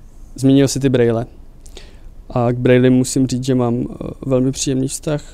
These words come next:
ho-, konkrétně k těm gafas, k těm jakýmkoliv sunglasses. Nebaví mě tolik třeba sneakers, ani, ani nějaký nutně jako high fashion, o, věci, nebo že bych dal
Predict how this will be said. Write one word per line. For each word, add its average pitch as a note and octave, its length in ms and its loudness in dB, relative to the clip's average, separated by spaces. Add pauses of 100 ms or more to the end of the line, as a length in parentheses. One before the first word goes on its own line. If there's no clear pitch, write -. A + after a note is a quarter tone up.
(500)
ho-, D#3 200 -8
konkrétně C#3 560 -6
k - 80 -12
těm C#3+ 180 -4
gafas, C3+ 460 -2
k - 100 -20
těm - 100 -16 (100)
jakýmkoliv C3+ 400 -4
sunglasses. C3 680 -2 (1080)
Nebaví C#3+ 420 4
mě C#3 140 6
tolik C3+ 280 0
třeba C#3 360 0
sneakers, D3 680 0 (1160)
ani, C3 760 0 (240)
ani B2+ 460 0 (240)
nějaký D3 340 0
nutně C3+ 280 -2
jako B2+ 380 -6
high C3+ 180 -2
fashion, C#3+ 480 -4
o, - 40 -6 (640)
věci, C#3+ 440 0
nebo C3+ 420 -2 (360)
že C#3+ 160 6
bych C#3 200 6
dal C3+ 360 4